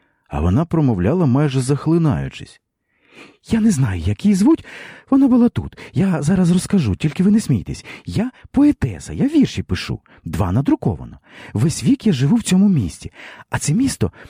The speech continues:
ви побачите самі, болото. Тут нічого немає, тут тільки жаби. А життя немає. Сьогодні я була на святі. Це ви робили мертві петлі?» «Я?» — відповів Сергій, затремтівши. Він почав догадуватись,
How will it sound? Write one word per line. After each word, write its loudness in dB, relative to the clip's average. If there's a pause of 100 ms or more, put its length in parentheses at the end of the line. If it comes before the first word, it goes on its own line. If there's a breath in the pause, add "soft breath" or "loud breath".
(240 loud breath)
ви 2
побачите 0
самі, 2
болото. 0 (260 loud breath)
Тут -2
нічого 0
немає, 2
тут -4
тільки 0
жаби. -2 (380 soft breath)
А 0
життя 2
немає. 0 (340 loud breath)
Сьогодні 0
я 4
була 2
на 4
святі. 0 (420 loud breath)
Це -2
ви 2
робили 4
мертві 2
петлі?» -6 (1000)
«Я?» — -2 (600)
відповів 0
Сергій, 0
затремтівши. -2 (320 loud breath)
Він 0
почав 0
догадуватись, 0